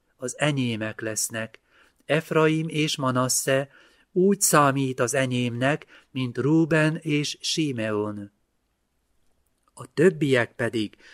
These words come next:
akiket utánuk nemzettél, a tieid lesznek, és birtokaikban testvéreikről nevezzék el őket.”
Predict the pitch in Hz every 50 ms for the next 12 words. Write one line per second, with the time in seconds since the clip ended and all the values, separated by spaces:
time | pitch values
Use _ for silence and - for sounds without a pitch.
0 | - - - 143 139 - 127 120 - 120 117 - - 131 - 139 131 127 135 135
1 | 139 139 - 143 143 147 147 143 147 147 143 - _ - 151 151 151 156 156 151
2 | - - - - - - 123 - - - 135 131 123 120 123 120 123 113 117 123
3 | 123 123 - - - 131 135 147 160 160 - _ _ _ _ _ - - _ -
4 | 123 110 107 120 147 165 165 165 - 165 160 - 170 160 156 156 151 143 160 127
5 | 156 156 160 160 156 - - - - - - - 151 156 160 - - - 160 160
6 | 156 156 151 151 156 156 147 - 160 151 151 151 151 147 135 135 143 135 139 139
7 | 139 131 123 127 135 139 139 135 - 135 127 127 123 120 120 113 107 - - 107
8 | 104 101 - - 104